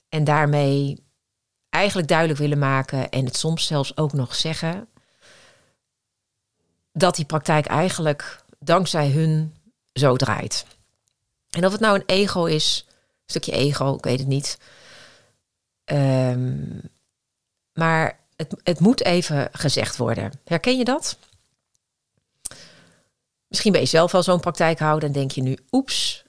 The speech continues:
Eh, of vind je het eigenlijk heel normaal dat je dat zo zegt?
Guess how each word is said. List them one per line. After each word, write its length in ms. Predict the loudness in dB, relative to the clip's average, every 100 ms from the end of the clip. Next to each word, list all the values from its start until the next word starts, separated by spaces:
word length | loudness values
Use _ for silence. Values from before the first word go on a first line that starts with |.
| _ -6
Eh, 460 | -4 -2 -2 -4 -6
of 100 | -4
vind 140 | -4
je 60 | -4
het 100 | -4
eigenlijk 460 | -4 -4 -6 -8
heel 260 | -2 2 2
normaal 400 | 2 2 0 -2
dat 160 | -4
je 60 | -4
dat 160 | -6 -4
zo 160 | -6
zegt? 460 | -6 -6 -8 -10